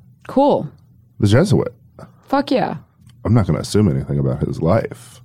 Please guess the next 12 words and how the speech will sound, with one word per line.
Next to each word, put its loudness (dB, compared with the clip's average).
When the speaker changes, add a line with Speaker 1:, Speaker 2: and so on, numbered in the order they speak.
Speaker 2:
Um, 2
but 2
I 4
just 0
know 2
that, 0
you 4
know, 0
he -2
made -2
me 0
feel 2